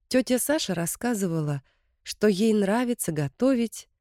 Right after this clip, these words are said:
и кормить своего мужчину. Рита, иногда ужиная с Филиппом в ресторане или дома, вспоминала её слова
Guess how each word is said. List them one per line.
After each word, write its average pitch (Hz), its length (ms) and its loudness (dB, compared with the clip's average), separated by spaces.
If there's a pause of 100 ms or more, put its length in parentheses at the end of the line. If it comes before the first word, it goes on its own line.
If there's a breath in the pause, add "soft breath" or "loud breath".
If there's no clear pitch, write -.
(260)
и 294 140 4
кормить 165 800 -2
своего 156 520 -2
мужчину. 127 680 -6 (1500)
Рита, 185 600 0 (800)
иногда 185 600 2
ужиная 170 560 -2
с - 120 -8
Филиппом 175 540 -2
в 143 60 -8
ресторане 165 800 -2 (380)
или 170 220 2
дома, 165 500 0 (960)
вспоминала 277 680 2
её 165 380 0
слова 156 540 -4